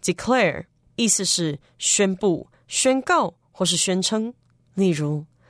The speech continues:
The government has declared the fires as a national emergency. 那个政府宣布该大火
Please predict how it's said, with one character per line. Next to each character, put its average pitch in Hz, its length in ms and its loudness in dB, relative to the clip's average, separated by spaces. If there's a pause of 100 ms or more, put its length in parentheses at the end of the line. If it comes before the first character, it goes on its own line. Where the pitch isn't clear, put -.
(360)
The 247 100 0
government 320 460 2
has 262 240 -2
declared 208 520 0
the 196 80 -2
fires 254 520 2
as 208 200 0
a 269 60 2
national 175 560 0
emergency. 196 600 -2 (600)
那 - 100 0
个 247 80 4
政 233 220 0
府 170 160 -2
宣 185 200 0
布 175 140 2
该 190 240 2
大 294 180 2
火 - 340 -10